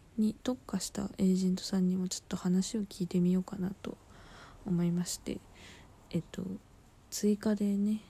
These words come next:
登録をしたところなんですけど、まあ、ちょっとね、面談続きで、仕事も別に暇なわけじゃないので、またね、なんていうか、その、帰りにくい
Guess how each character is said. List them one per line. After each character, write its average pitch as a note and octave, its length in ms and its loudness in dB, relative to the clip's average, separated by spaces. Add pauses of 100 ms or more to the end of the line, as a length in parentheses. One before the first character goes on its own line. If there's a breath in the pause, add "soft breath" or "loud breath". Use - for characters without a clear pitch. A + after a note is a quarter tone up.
(240 loud breath)
登 F#3+ 160 0
録 F#3 260 -2
を F#3 60 0
し - 80 -6
た F#3 160 -2
と F#3 120 -2
こ G3 140 -6
ろ F#3+ 80 2
な F3+ 80 0
ん F#3 120 -4
で F3+ 80 -4
す - 120 -14
け F3+ 120 -8
ど、 F3 100 0
ま E3 60 -4 (880 soft breath)
あ、 - 100 -20
ち - 120 -4
ょ - 20 -2
っ - 80 -6
と F#3+ 100 -10
ね、 F3+ 240 -4
面 F#3 280 4
談 G#3+ 220 2
続 G3+ 280 -2
き - 180 -10
で、 - 200 -6 (1500 soft breath)
仕 - 220 -4
事 G#3 260 2
も A#3 120 2
別 A#3 280 -4
に A3 140 4
暇 A3+ 280 4
な C4+ 140 2
わ C#4 60 2
け A3 140 0
じ F#3 100 0
ゃ F3 40 2
な F3 160 2
い F3 100 0
の F3+ 180 -4
で、 G#3+ 300 -8 (840 soft breath)
ま F#3 120 2
た F3+ 160 -6
ね、 G3+ 320 0 (360)
な A3+ 140 2
ん A#3 140 -2 (180)
て G#3 80 -2
い F#3+ 100 4
う G3 60 2
か、 - 160 -12
そ - 160 -6
の、 F#3 100 2
帰 - 200 -4
り C4+ 200 2
に D4+ 180 0
く - 140 -2
い A3+ 60 4